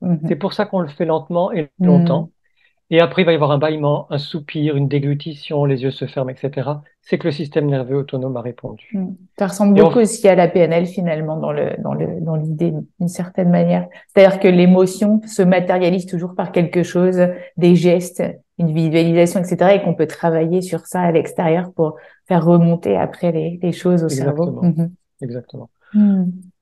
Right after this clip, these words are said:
Speaker 2: Donc, il y a toute cette phase-là, et puis après, euh, ça, c'est la libération de l'émotion et du stress.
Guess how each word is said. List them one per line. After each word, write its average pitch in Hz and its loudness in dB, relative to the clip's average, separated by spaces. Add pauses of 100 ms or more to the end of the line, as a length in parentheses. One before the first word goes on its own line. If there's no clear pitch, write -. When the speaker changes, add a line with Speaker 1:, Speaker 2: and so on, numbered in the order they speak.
(200)
Speaker 2:
Donc, 165 2
il - 2
y 185 4
a - -4
toute 185 -6
cette 185 0
phase-là, 151 2
et 180 0
puis 170 -2
après, 151 0 (560)
euh, 135 -2
ça, 135 -6
c'est 196 0
la 156 0
libération 170 -2
de 156 -8
l'émotion 151 -2
et 147 -4
du 131 -6
stress. 185 4